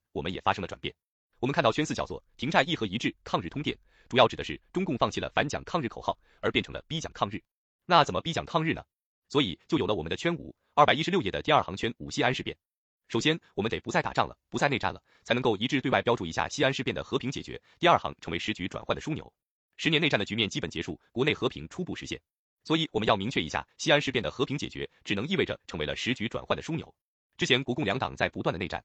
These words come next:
但在此之后，我们这段时间是没有经历内战的，所以从战乱到和平，称之为是一个时局转换的枢纽。但是意不意味着西安事变和平解决，标志着我们的国共第二次合作成功了？当然没有了，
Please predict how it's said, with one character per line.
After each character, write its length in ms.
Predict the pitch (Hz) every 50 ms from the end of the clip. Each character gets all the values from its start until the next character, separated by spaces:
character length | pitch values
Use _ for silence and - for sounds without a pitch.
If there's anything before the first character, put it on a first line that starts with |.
| _ _ _ _ _
但 160 | - 135 127
在 100 | - 139
此 80 | - 165
之 80 | 156 -
后， 160 | - - - _ _ _
我 60 | -
们 80 | 107 143
这 80 | 196
段 100 | 160 117
时 60 | - 98
间 160 | 110 110 - -
是 160 | - - 117 95
没 100 | 80 139
有 100 | 110 -
经 140 | - 139
历 80 | 147 131
内 80 | 131 120
战 160 | - - -
的， 100 | - - _ _ _ _ _ _
所 140 | - - 101
以 120 | 80 69 - _
从 160 | - 98 110 139
战 160 | - 170 143
乱 120 | 139 113
到 140 | 104 - -
和 160 | - - 120
平， 220 | - - 69 90 - _ _ -
称 120 | - 147
之 80 | 147 -
为 160 | - 98 90 -
是 100 | - 95
一 80 | 78
个 100 | 71 76
时 200 | 71 - - 131
局 120 | - - 113
转 160 | - - 85 87
换 120 | - -
的 60 | 90
枢 140 | - - 151
纽。 160 | 110 - - _ _ _ _ _ _ _ _ _
但 140 | - 151 147
是 120 | - 120 -
意 100 | 180 160
不 80 | 131
意 80 | 139 139
味 80 | 123 107
着 160 | 107 107 - -
西 140 | - - 151
安 60 | 143
事 120 | 143 -
变 140 | 110 110 92
和 120 | - - 131
平 140 | 131 135
解 80 | 131 117
决， 200 | - 71 80 78 - _
标 120 | - 104 110
志 100 | 113 107
着 120 | 92 82
我 80 | 73 71
们 80 | 69
的 100 | - 123
国 140 | - - 190
共 160 | - 117 92
第 120 | - - 160
二 120 | 165 135
次 120 | - - 73
合 120 | - 82
作 100 | 80 -
成 120 | - -
功 100 | - 82
了？ 100 | 78 - - _ _ _ _ _ _ _ -
当 120 | 151 165
然 100 | 170 120
没 60 | 98 107
有 120 | 98 71
了， 100 | - -